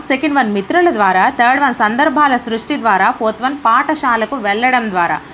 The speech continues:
So కరెక్ట్ ఆన్సర్‌ని కామెంట్ చేసేయండి. థర్డ్ వన్ is the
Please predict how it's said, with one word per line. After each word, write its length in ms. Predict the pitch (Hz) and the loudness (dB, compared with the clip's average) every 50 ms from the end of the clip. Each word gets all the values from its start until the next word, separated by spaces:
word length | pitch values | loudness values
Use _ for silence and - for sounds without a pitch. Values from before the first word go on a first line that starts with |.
| - - - - - | -20 -20 -18 -10 -4
So 80 | - 226 220 254 | -2 0 0 0
కరెక్ట్ 260 | 262 277 277 294 285 277 | -2 -2 0 0 0 0
ఆన్సర్‌ని 280 | 277 277 294 269 262 269 | 0 0 -2 -2 0 0
కామెంట్ 240 | 262 254 269 269 269 277 | 0 0 0 0 0 -2
చేసేయండి. 460 | 269 - 277 262 262 254 254 277 294 311 - - - - - - - - - - - - - - - - - - - - - - - - - - - - - - - - - - - - - - - - - - - - - - - - - - - - - - - - - - - - - - - - - - - - - - - - - - - - - - - - - - - - - - - - - - 277 | 0 0 0 -2 0 -2 -2 -2 -4 -6 -8 -14 -20 -20 -20 -20 -20 -20 -20 -20 -20 -20 -20 -20 -20 -20 -20 -20 -20 -20 -20 -20 -20 -20 -20 -20 -20 -20 -20 -20 -20 -20 -20 -20 -20 -20 -20 -20 -20 -20 -20 -20 -20 -20 -20 -20 -20 -20 -20 -20 -20 -20 -20 -20 -20 -20 -18 -18 -18 -18 -18 -20 -20 -20 -20 -20 -20 -20 -20 -20 -20 -20 -20 -20 -20 -20 -20 -20 -20 -20 -20 -20 -20 -20 -20 -20 -20 -20 -8 -2 2
థర్డ్ 200 | 262 269 269 269 | 2 4 4 4
వన్ 100 | 277 269 269 | 2 2 2
is 80 | 269 262 | 2 2
the 40 | 277 | 4